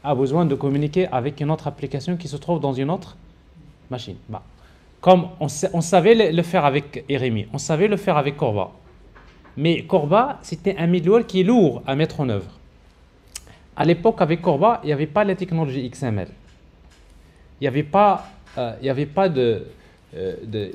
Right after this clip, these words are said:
c'est-à-dire tout ce, ce qui a été créé dans le, les, les années deux mille. Mais à partir de, des années deux mille, ben, tout simplement, on a trouvé qu'il y a des solutions qui sont encore plus simples, plus légères, et qui permettent de résoudre le problème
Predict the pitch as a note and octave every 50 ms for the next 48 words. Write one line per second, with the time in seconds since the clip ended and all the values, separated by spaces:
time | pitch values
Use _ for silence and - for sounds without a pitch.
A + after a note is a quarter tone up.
0 | - - - - B2+ A2 - C#3 C3 D3+ D3 D3 - - F3+ E3+ E3+ - - -
1 | - - C#3+ A#2+ - - - - D3 C3+ C3 - D#3 D3+ - - D#3+ D#3 C#3+ D3
2 | C#3+ C3+ B2+ A#2+ A2+ G2+ - G2+ G#2 G2 F#2+ A2+ B2 A#2 C3 C3 C#3 B2 A#2+ A2+
3 | G#2+ F#2+ F2+ - - - - - - - - - _ _ C3+ C#3 - C#3 D#3+ -
4 | - G#3 G3+ - - G3 G3 D#3+ C3+ B2 C3 C3 A#2 G2 - A#2 C3 B2 C3+ C#3
5 | C#3+ C3 A#2 A#2+ B2 D3+ G#3 C4 C4+ A#3+ C4 - - - - - - - - _
6 | - A2 D3 D3 - D#3+ - F3+ E3+ F3 F3 F3 F#3 A3+ A#3+ - E3 E3 F3 F3
7 | F3 - E3+ D#3 D3 G3+ A#3+ A#3 - - F3+ G#3 A3+ - C#3 C3 B2 C3+ - -
8 | - D#3 D#3+ D#3 - F3+ E3+ E3+ - D3+ - - - - - D3+ C#3+ - D#3 D3+
9 | - - G3 G3+ F#3 - E3 F3+ G#3+ G#3 - - - - E3+ G3 F3+ D#3+ C3+ A2+
10 | G#2 G2+ B2 D#3+ E3+ - - - - - _ - - _ _ - _ - C#3+ -
11 | - E3 - D#3+ C3+ C#3 E3+ F#3 B2 G#2+ C3 A#2+ C3+ B2+ A#2 C#3+ D3 B2+ A2 A2+
12 | A#2 G#2+ - - A2 G#2 F#2+ G2+ B2+ F3+ A3